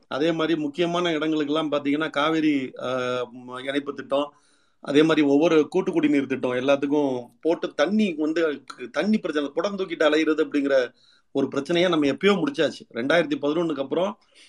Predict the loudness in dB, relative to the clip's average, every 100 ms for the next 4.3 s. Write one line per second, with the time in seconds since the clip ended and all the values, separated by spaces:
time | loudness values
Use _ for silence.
0 | _ _ 0 4 4 4 2 0 2 4
1 | 4 4 2 0 -2 -2 -4 -8 -6 -4
2 | -2 -4 -4 -6 -6 -6 -6 -8 -8 -8
3 | -8 -10 -12 -14 -12 -14 -12 -8 -8 -4
4 | -2 0 -4